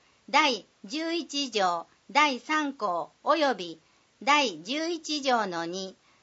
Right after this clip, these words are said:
第十二項の規定に基づき公表します。この制度は、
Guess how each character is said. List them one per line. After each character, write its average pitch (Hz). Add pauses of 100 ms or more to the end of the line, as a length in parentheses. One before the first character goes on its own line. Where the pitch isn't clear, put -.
(300)
第 254 (220)
十 294
二 339
項 254
の 185
規 214
定 302
に 277
基 262
づ 240
き 165 (160)
公 277
表 262
し 240
ま 196
す。 - (1500)
こ 277
の 339
制 330
度 196
は、 165